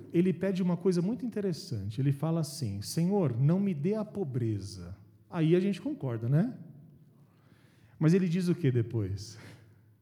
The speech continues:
"Também não quero ser rico." Aí é a blasfêmia, né?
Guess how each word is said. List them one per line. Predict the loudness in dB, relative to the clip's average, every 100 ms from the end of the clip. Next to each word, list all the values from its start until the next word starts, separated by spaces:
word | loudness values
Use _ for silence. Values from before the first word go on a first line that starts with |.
| _ _ _ _ _ _ _ _ _ _
"Também | -2 4 4
não | 4
quero | 4 4
ser | 4 2
rico." | 4 4 2 -6 -18 -18 -10
Aí | -6 -4 -2
é | -4
a |
blasfêmia, | 0 0 0 -2 4 6 8 8
né? | 6 4